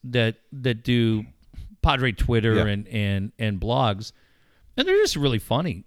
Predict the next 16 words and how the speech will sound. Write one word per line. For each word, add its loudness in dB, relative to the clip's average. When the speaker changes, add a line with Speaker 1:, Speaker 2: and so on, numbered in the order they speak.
Speaker 1:
So 2
when -2
we -4
were -2
at 0
the -8
Cali -2
Comfort -4
thing, -4
uh, 4
Dallas 4
and, 2
and -2
Brady 2
invited -2
us 0